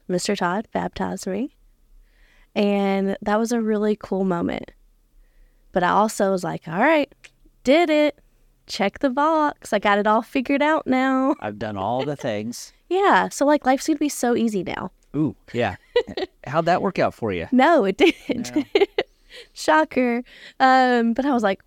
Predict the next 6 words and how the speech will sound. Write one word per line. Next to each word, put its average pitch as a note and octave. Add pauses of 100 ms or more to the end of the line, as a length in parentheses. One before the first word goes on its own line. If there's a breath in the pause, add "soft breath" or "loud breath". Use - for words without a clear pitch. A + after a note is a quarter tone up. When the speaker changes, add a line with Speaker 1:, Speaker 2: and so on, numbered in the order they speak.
Speaker 1:
"Wait, G3
what?" D#4 (220)
So G3+ (1120)
I G3 (440)
leave G#3+
my F#3